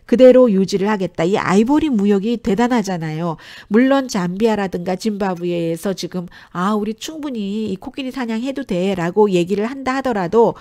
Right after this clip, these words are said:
워낙에 요즘도 보면 알지만 이 짐바브웨 같은 곳이, 아, 뭐 사냥업계도 부패에 부패를 한 겁니다. 돈 많이 주고 사람들이 가서, 미국 사람들이 가서 아주 그 즐겁게 코끼리 총을 그냥 뭐 전문가 기용해서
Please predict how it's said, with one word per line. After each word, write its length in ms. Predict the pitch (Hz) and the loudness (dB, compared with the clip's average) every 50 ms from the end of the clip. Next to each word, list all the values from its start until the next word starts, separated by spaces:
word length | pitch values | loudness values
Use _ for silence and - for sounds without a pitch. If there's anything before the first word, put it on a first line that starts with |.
| - - - - - | -12 -20 -20 -8 0
워낙에 640 | - 180 208 262 269 302 302 294 294 294 285 285 269 | 2 4 4 4 4 2 0 0 0 0 0 2 4
요즘도 440 | 233 233 247 233 269 269 254 269 247 | 4 4 2 2 -2 -2 -2 -2 0
보면 320 | - 220 202 220 247 240 | 0 -2 -2 -2 -2 -2
알지만 640 | 202 175 190 196 196 202 196 208 202 208 208 202 202 | 0 -2 -4 -4 -4 -4 -4 -2 -2 -2 -2 -4 -4
이 100 | - 202 196 | -4 -6 -6
짐바브웨 560 | - 226 202 208 220 208 190 196 202 190 185 | -6 -6 -2 -2 -2 -2 0 0 0 0 0
같은 420 | 180 175 175 - 196 202 185 175 | -2 -4 -6 -6 -8 -8 -8 -6
곳이, 500 | - - 190 185 180 - - 208 208 214 - - - - - - _ - | -4 -2 -2 0 -2 -2 0 0 0 0 -2 -6 -20 -20 -20 -20 _ -10
아, 180 | - - - - - | -8 -8 -6 -4 0
뭐 300 | 190 214 214 214 208 147 | 2 2 4 4 2 0
사냥업계도 1080 | - - - - 349 339 339 339 330 294 254 - - 240 233 220 233 254 254 247 254 | -4 -8 -10 -8 -4 -4 -2 -2 0 0 -2 2 4 4 6 8 8 6 6 4 2
부패에 640 | - - 277 311 302 _ - 320 285 269 254 262 262 | 0 0 2 2 0 _ 0 0 0 2 4 2 2
부패를 400 | 262 - 254 254 - 269 233 226 | 2 0 -2 0 0 0 0 0
한 120 | 247 247 247 | -2 -4 -4
겁니다. 340 | 254 220 196 190 190 180 | -6 -4 -4 -4 -4 -4
돈 240 | 185 - 254 269 277 | -4 -4 -6 -4 -4
많이 460 | 285 302 285 302 294 302 294 285 277 | -4 -4 -2 -2 -4 -4 -6 -8 -10
주고 540 | 254 - 226 226 208 220 233 240 247 247 247 - - - - _ | -8 -6 -6 0 4 8 8 8 8 8 4 0 -12 -20 -20 _
사람들이 420 | - - 294 294 269 254 262 254 | -10 -6 -4 -4 -2 -2 0 0
가서, 240 | 233 214 202 196 226 | 0 0 0 -2 -2
미국 240 | 190 185 208 214 214 | -2 -2 -4 -4 -4
사람들이 400 | - 240 214 202 180 190 190 208 | -4 -2 -2 -2 -2 -2 -2 -2
가서 320 | 190 175 175 175 - 196 190 - - - | -2 -2 -4 -4 -4 -6 -8 -8 -14 -16
아주 180 | - - - 233 | -14 -12 -8 -6
그 100 | 240 240 | -6 -6
즐겁게 840 | 233 - 240 247 247 240 247 233 - _ - 226 226 220 220 226 | -6 -6 -6 -6 -4 -4 -4 -6 -6 _ -6 -4 -2 -2 -2 -4
코끼리 540 | 220 - - - _ - 226 226 226 233 226 - | -6 -8 -12 -14 _ -10 -10 -8 -8 -8 -10 -12
총을 460 | - - 277 269 247 247 240 233 240 | -12 -12 -10 -8 -8 -8 -8 -8 -8
그냥 340 | 240 226 233 220 220 220 202 | -8 -8 -6 -6 -6 -6 -6
뭐 140 | 208 208 | -6 -8
전문가 500 | 214 - - 196 202 214 220 214 220 220 | -8 -6 -6 -6 -6 -6 -6 -4 -4 -4
기용해서 480 | 220 220 - 208 202 190 202 208 - | -4 -4 -6 -6 -6 -6 -10 -10 -12